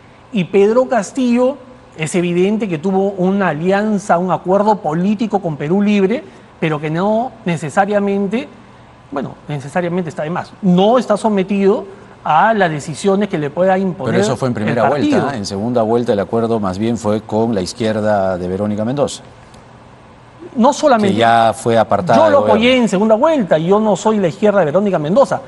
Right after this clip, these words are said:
Speaker 1: Muchísimos peruanos lo apoyamos en segunda vuelta porque obviamente preferimos a Pedro Castillo que la posibilidad que el fujimorismo vuelva a gobernar el país.
Speaker 2: Ujú.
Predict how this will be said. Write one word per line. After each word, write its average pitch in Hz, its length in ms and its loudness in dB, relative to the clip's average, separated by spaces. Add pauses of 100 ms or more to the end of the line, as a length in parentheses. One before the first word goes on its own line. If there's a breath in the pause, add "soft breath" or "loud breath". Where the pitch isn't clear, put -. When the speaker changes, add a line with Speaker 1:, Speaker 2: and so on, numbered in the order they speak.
(260 loud breath)
Speaker 1:
Muchísimos 233 720 2
peruanos 247 420 2
lo 180 80 2
apoyamos 190 520 0
en 170 100 0
segunda 226 360 0
vuelta 240 480 0 (340 loud breath)
porque 233 500 2
obviamente 214 480 2
preferimos 214 840 0 (960)
a 185 120 2
Pedro 233 280 4
Castillo 247 500 2
que 196 140 0
la 185 120 2
posibilidad 180 680 2
que 202 140 2
el 208 80 2
fujimorismo 175 560 -2
vuelva 196 240 2
a - 20 4
gobernar 156 400 -2
el 175 120 -2
país. 294 420 0
Speaker 2:
Ujú. - 100 -18